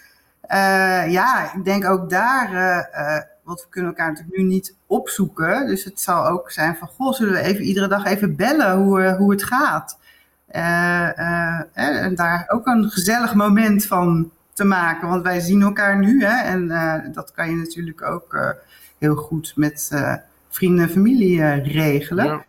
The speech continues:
Speaker 1: Dus ik denk dat dat ook goed is. En dat hoort ook een beetje bij die tijdsroutine. Wanneer begint mijn privéleven? Wat ga ik daar dan in doen? Eh,
Speaker 2: Ja.
Speaker 1: hè, ik kan natuurlijk eindeloos Netflix op de bank, maar ik kan ook, eh, gezellig chatten met, eh,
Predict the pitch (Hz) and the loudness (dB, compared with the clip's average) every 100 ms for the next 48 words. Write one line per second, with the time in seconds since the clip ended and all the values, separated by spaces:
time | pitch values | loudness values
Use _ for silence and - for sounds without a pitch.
0 | _ _ _ _ - 175 170 202 202 - | _ _ _ _ -8 -6 -2 0 -2 -6
1 | - _ - 202 214 262 262 233 269 - | -20 _ -4 -2 0 -2 2 0 0 2
2 | 302 233 196 196 208 226 220 240 339 233 | 2 2 2 0 2 2 2 2 2 2
3 | 220 196 196 190 - 180 185 - 190 - | 2 0 0 0 0 -2 -2 -2 -4 0
4 | 180 170 160 151 - 180 208 226 185 - | 0 2 2 0 -2 0 2 2 2 2
5 | 226 202 - 190 185 214 226 247 233 202 | 4 2 2 -2 0 2 2 2 0 0
6 | 202 196 190 185 190 185 180 156 175 160 | 0 -2 0 0 0 0 0 2 2 4
7 | 190 247 415 - _ _ _ _ _ _ | 4 4 2 -6 _ _ _ _ _ _
8 | _ _ _ _ - 180 175 165 127 147 | _ _ _ _ -4 0 2 2 0 0
9 | 233 - 175 180 180 190 165 170 165 180 | -2 -4 -2 -2 -2 -4 -2 -2 -2 -2
10 | 180 - 180 - 170 156 202 302 294 196 | -4 -4 -6 -6 -10 -4 -2 0 0 0
11 | - 202 226 240 - 160 - - 156 151 | 0 0 0 -2 -4 -4 -4 -6 -6 -6
12 | - 165 165 - 160 151 156 151 | -10 -8 -8 -6 -4 -4 -6 -6